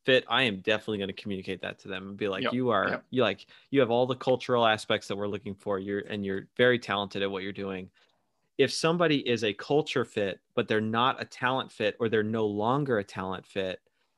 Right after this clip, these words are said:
Speaker 1: um, I'm going to be very, very on their side as I try to either help them get into a
Speaker 2: Right.
Speaker 1: role in
Speaker 2: That's
Speaker 1: my
Speaker 2: right.
Speaker 1: company
Speaker 2: Mm-hmm.
Speaker 1: where they're a talent fit, or
Speaker 2: Mm-hmm.
Speaker 1: help them get into a role in a different company where they're a talent fit.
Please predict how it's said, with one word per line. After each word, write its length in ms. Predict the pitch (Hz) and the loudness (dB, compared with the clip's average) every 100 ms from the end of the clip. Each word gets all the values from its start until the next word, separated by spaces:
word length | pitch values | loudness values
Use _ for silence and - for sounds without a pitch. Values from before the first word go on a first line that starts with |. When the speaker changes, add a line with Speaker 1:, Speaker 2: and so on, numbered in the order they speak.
| - | -6
Speaker 1:
um, 420 | 110 107 98 95 _ - | -2 0 -2 -6 _ -4
I'm 160 | 123 | 0
going 220 | 127 127 120 | 2 0 0
to 100 | 113 | -4
be 260 | 113 107 - - | -4 -4 -12 -2
very, 360 | 127 143 147 120 | 4 4 4 4
very 500 | 123 120 117 110 - - | 4 4 2 0 -4 -4
on 300 | 110 113 107 | -2 0 0
their 220 | 110 107 | 0 0
side 560 | - 110 104 113 113 - | -2 2 2 2 -2 -4
as 180 | 107 101 | -4 0
I 140 | 101 | -2
try 600 | 98 - 107 101 101 98 - | -2 -2 0 0 0 -4 -8
to 180 | - 101 | -4 0
either 260 | 107 104 | 0 -2
help 280 | 98 123 131 | 0 0 0
them 160 | 131 104 | -4 -2
get 160 | 113 | 0
into 240 | 117 113 113 | -2 -2 -2
a 40 | |
Speaker 2:
Right. 60 | 104 | 2
Speaker 1:
role 160 | 110 110 | 2 0
in 160 | 113 | -2
Speaker 2:
That's 60 | 104 | 0
Speaker 1:
my 80 | 110 | 2
Speaker 2:
right. 100 | 120 | 2
Speaker 1:
company 300 | 147 139 156 | -2 -2 0
Speaker 2:
Mm-hmm. 60 | 151 | 2
Speaker 1:
where 80 | 147 | 4
they're 120 | 143 | 4
a 40 | 143 | 2
talent 320 | 147 147 147 | 0 -2 -2
fit, 280 | 156 143 - - - | -2 -2 -6 -16 0
or 80 | 117 | 2
Speaker 2:
Mm-hmm. 60 | |
Speaker 1:
help 180 | 120 113 | 2 2
them 120 | 113 | -2
get 240 | 113 113 - | 2 0 0
into 340 | - 117 113 113 | -4 -2 0 0
a 40 | |
role 280 | 104 107 104 | 2 2 2
in 120 | 104 | -2
a 40 | |
different 300 | 98 101 101 | -4 -6 -6
company 320 | 98 92 101 98 | -8 -10 -8 -6
where 100 | 95 | -4
they're 160 | 95 | -4
a 60 | - | -8
talent 340 | - - - | -12 -12 -14
fit. 240 | - - | -12 -12